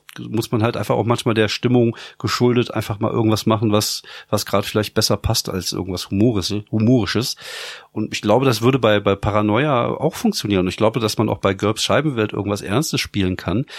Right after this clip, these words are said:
wo, ähm, vielleicht hier und da mal lustige Sachen entstehen, aber die halt nicht so plakativ und nicht so albern sind. Ich habe immer ein bisschen das Problem,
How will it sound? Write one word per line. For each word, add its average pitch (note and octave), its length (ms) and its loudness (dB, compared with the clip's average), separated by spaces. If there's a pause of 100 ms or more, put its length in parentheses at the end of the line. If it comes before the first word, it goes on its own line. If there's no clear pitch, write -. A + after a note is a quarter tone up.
(360)
wo, G2+ 420 2
ähm, G2 360 0
vielleicht G2+ 260 0
hier A2+ 120 0
und G#2+ 120 0
da G#2 80 4
mal G#2 160 4
lustige G#2+ 320 -2
Sachen G2 280 -2
entstehen, G#2 420 0
aber G#2 220 2
die G2+ 200 2
halt G2+ 220 2
nicht G#2+ 180 0
so G#2 200 2
plakativ - 640 -4
und A2 80 -2
nicht G2+ 160 -6
so A2+ 100 -8
albern G2 320 -4
sind. E2+ 140 -4
Ich F#2 100 -2
habe D#3+ 100 0
immer F3+ 160 4
ein D3 80 2
bisschen D3 160 0
das C#3 100 0
Problem, B2+ 440 2